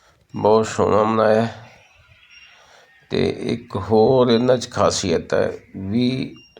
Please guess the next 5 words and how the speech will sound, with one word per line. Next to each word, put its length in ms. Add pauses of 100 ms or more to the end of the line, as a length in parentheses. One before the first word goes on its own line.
(500)
ਤੁਹਾਨੂੰ 480
ਜਿਹੜਾ 320
ਤੁਹਾਡੇ 480
ਲੱਗਿਆ 420
ਹੋਊਗਾ, 520